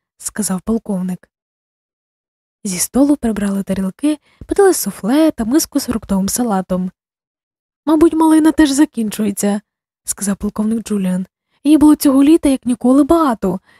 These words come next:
Ми приготували великий запас малинового джему". "А я не дуже люблю малиновий джем", сказав Френк. "Занадто багато зернят". "Приїжджайте до нас і спробуйте.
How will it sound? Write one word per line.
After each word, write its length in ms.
Ми 80
приготували 580
великий 560
запас 400
малинового 540
джему". 540
"А 80
я 200
не 120
дуже 260
люблю 260
малиновий 480
джем", 360
сказав 340
Френк. 440
"Занадто 380
багато 320
зернят". 500
"Приїжджайте 580
до 140
нас 240
і 60
спробуйте. 720